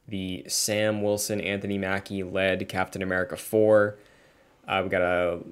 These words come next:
logo with, what, a big star in the front and looking like some red, white, and blue wings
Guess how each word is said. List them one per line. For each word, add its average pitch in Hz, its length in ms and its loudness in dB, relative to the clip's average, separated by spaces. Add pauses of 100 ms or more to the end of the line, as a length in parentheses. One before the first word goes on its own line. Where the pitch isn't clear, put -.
(400)
logo 107 480 4
with, 101 180 2
what, 85 200 0
a 87 40 0
big 95 200 -2
star 101 360 4
in 104 60 2
the 101 80 -2
front 104 400 0
and 95 200 -6
looking 95 240 -6
like 95 180 -2
some 95 540 -6 (520)
red, 101 200 4
white, 101 180 4
and 95 100 -6
blue 95 520 -2
wings 101 920 -2